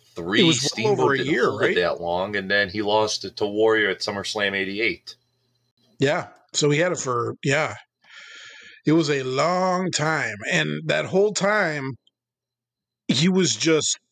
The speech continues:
Speaker 2: dominating left and right. I mean, f-, for him to have that great of a run says something about him as a performer. He's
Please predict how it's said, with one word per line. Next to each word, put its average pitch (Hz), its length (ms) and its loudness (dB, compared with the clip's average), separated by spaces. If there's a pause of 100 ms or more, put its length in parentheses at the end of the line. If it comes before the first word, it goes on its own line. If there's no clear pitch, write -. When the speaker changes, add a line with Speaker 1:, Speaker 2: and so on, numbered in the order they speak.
(1600)
Speaker 2:
dominating 156 600 0
left 151 280 0
and 139 140 2
right. 139 300 0 (200)
I - 40 0
mean, 156 200 2
f-, - 500 -8
for 160 100 4
him 233 200 0
to 214 80 2
have 185 340 2 (640)
that 165 300 2
great 175 280 2
of 160 100 -2
a 147 80 4
run 143 320 2 (1300)
says 160 320 0
something 156 340 -2
about 143 240 -4
him 147 180 0
as 127 100 -2
a 123 80 -8
performer. 127 540 -2 (1300)
He's 175 680 0